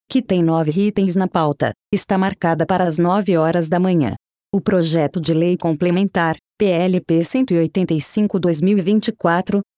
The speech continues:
de autoria do senador veneziano Vital do Rego, do M D B da Paraíba, garante aposentadoria especial com integralidade e paridade aos profissionais que cumprirem os requisitos mínimos de idade e tempo de serviço.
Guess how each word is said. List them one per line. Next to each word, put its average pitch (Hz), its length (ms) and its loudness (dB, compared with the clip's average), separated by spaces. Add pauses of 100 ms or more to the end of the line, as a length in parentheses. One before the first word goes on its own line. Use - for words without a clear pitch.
de 170 140 0
autoria 190 460 2
do 190 100 0
senador 170 500 0
veneziano 175 640 2
Vital 180 380 0
do 175 80 -2
Rego, 180 400 0 (180)
do 190 140 0
M 185 240 2
D 170 180 0
B 170 140 0
da 165 100 0
Paraíba, 185 520 0 (200)
garante 170 400 0
aposentadoria 165 800 0
especial 180 560 -2
com 190 200 0
integralidade 170 760 0
e 202 60 2
paridade 170 480 0
aos 160 120 -2
profissionais 175 720 0
que 196 100 -4
cumprirem 208 520 2
os 208 120 0
requisitos 196 800 0
mínimos 220 400 2
de 165 100 0
idade 185 480 0
e 220 60 0
tempo 170 300 0
de 160 100 0
serviço. 151 720 -2